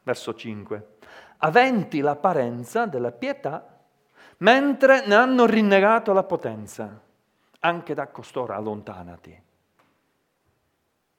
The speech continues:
Io spero che questo non sia la descrizione della nostra Chiesa, perché altrimenti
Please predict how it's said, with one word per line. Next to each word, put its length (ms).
Io 200
spero 680
che 240
questo 440
non 220
sia 640
la 120
descrizione 1040
della 260
nostra 540
Chiesa, 640
perché 260
altrimenti 1080